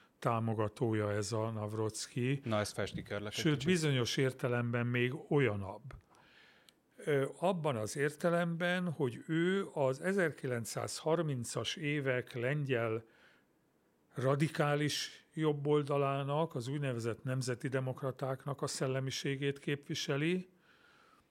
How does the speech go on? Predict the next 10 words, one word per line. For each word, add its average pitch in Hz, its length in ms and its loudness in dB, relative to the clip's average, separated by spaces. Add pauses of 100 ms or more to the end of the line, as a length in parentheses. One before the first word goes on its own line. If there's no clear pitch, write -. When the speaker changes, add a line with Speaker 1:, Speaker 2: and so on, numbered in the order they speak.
(140)
Speaker 1:
akik - 400 -2
egyébként 127 600 2
Pilsudski 139 580 -2
marsall 127 440 0
diktatúrájának 131 960 0
a 139 60 2
jobboldali 135 640 0 (140)
ellenzéke 113 800 2
voltak 98 480 -6
akkor. 120 520 2